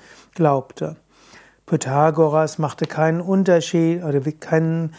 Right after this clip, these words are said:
grundsätzlichen Wesensunterschied zwischen menschlichen und tierischen Seelen, so ähnlich wie es ja auch die Hindus auch sagten und wie auch heute letztlich die modernen Wissenschaftler sagen, Mensch und Tier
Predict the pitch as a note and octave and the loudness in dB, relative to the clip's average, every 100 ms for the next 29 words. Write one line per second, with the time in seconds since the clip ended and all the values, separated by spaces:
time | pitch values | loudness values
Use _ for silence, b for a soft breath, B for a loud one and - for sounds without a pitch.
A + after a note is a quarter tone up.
0 | B - F#3+ F#3+ F#3 E3+ F3+ D#3+ E3 D3+ | B 0 2 2 2 0 0 -2 0 4
1 | F3+ G#3 G3 F3+ E3+ F#3+ F#3 E3+ - G3 | 4 6 2 0 0 2 4 2 4 2
2 | G3 F3 D3 D3+ D#3 F3 E3 F3 D#3+ E3+ | 2 -2 0 2 4 2 0 -2 0 0
3 | C#3+ - F#3 G3 F#3 G3 F#3+ F#3 E3+ F3+ | -2 -4 2 2 4 0 -2 -4 -2 2
4 | F3+ F#3 F3+ F3+ B B B B - G3 | 4 4 2 0 B B B B 2 2
5 | D#3 D#3+ E3 D3+ - D#3 D3+ - D#3 D#3+ | 4 2 2 -2 -2 -2 0 0 2 2
6 | C#3+ D3 D3+ D3+ - _ D3+ C#3+ C#3+ C#3 | 2 4 4 2 -6 _ 0 2 2 0
7 | C#3 C#3 B B B B B B B E3 | 0 -4 B B B B B B B -2
8 | C#3+ D#3 G3 F#3+ F#3 F3+ F3+ E3+ - - | 0 2 4 4 4 4 2 -2 -10 -10
9 | E3+ E3+ E3+ E3 - E3+ D#3+ E3 - F#3+ | -10 0 2 2 0 0 0 0 -4 -2
10 | G3+ G#3 F#3+ G#3 G3 G#3 A#3+ A#3 E3+ D3 | 0 2 2 2 2 2 2 4 2 0
11 | C#3+ - E3+ E3+ E3 - D#3+ E3 E3+ D#3+ | -4 -4 2 2 0 -2 0 2 2 2
12 | D#3 D#3+ D3+ E3+ - E3+ F3 E3 - F3 | 2 2 0 -2 -4 -2 0 0 2 0
13 | D#3 D#3+ D#3+ D#3+ D#3 D#3+ F3 E3 E3 D#3 | 2 2 2 0 0 0 0 -2 -2 -4
14 | - F#3+ F#3 | -2 2 2